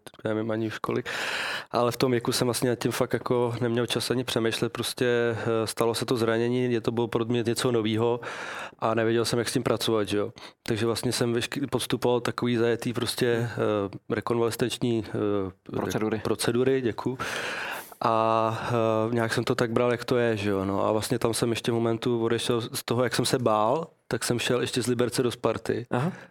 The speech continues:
Speaker 1: Men, ale taky nechápu, jako teďka, ale prostě udělal jsem to, ale zase Sparta mi pomohla, byl jsem v Regensburgu, takže nová zkušenost zase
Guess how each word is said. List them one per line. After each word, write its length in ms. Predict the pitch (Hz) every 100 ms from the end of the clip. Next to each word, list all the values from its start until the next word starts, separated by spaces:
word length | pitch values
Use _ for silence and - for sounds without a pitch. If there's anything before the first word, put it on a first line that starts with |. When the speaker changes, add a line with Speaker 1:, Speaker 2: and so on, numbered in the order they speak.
| - _ _ -
Speaker 1:
Men, 300 | 127 123 127
ale 160 | 131
taky 280 | 131 - -
nechápu, 480 | 110 - 107 - 117
jako 220 | 107 123
teďka, 360 | - 120 - 120
ale 180 | 123
prostě 280 | 117 135 - 139
udělal 300 | 147 143 151
jsem 180 | 151 147
to, 360 | 147 165 170 170 - _ _ - _ _ _ - - - -
ale 260 | 117 127 127
zase 220 | 127 131
Sparta 320 | - 131 135
mi 100 | 127
pomohla, 580 | 123 127 127 135 135 135
byl 160 | 123
jsem 180 | 120 120
v 40 | 113
Regensburgu, 800 | 117 131 120 127 127 127 123 120 - -
takže 220 | - 110
nová 220 | 120 120 117
zkušenost 420 | 127 120 123 117
zase 440 | 120 - 123 123